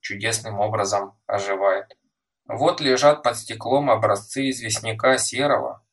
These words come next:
желтого, красного, бурого цвета.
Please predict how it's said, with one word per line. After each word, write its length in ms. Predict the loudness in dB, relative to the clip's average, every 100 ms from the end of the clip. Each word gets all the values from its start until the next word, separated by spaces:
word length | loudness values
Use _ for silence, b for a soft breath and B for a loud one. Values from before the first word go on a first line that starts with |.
| _ -8
желтого, 540 | 2 2 4 2 0
красного, 600 | 2 4 4 2 -2 -2
бурого 440 | -2 -2 0 0 -2
цвета. 520 | -6 -8 -10 -12